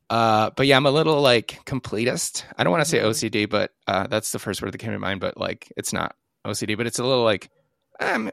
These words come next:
Speaker 1: I don't know. It's a little completist.
Speaker 2: Yeah.
Speaker 1: Uh, I have to go in and make sure I have zero notifications, that my email's down to, like, you know, ideally that would be zero, but oh man,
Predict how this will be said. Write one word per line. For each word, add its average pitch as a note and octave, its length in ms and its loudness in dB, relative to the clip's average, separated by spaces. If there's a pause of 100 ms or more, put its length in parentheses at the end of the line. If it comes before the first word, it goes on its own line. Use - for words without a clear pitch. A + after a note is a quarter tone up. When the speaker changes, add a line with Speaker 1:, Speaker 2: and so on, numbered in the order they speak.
Speaker 1:
I C#3+ 140 2
don't F2 100 -2
know. D2 100 -8
It's - 140 -4
a D#3+ 40 2
little E3 180 4
completist. A#2+ 600 -2 (140)
Speaker 2:
Yeah. D#3 240 -10 (840)
Speaker 1:
Uh, G#2+ 360 2 (100)
I A2+ 80 2
have B2 160 2
to C3+ 60 -6
go B2 140 2
in A2+ 80 2
and G#2+ 60 -2
make A2 120 -2
sure A#2 120 0
I G2+ 40 0
have - 140 -6
zero A#2 240 2
notifications, A2 840 -2 (100)
that E2+ 180 -4
my E2+ 120 -8
email's A#2+ 360 -6
down G#2+ 480 -6 (140)
to, - 140 -10
like, F#2+ 260 -8 (680)
you A#2 140 -4
know, - 200 -4
ideally C3 400 0
that G#2+ 120 4
would G2+ 100 -4
be F#2 100 -8
zero, F2+ 400 -6
but - 160 -12 (840)
oh - 180 -10
man, E2+ 240 -12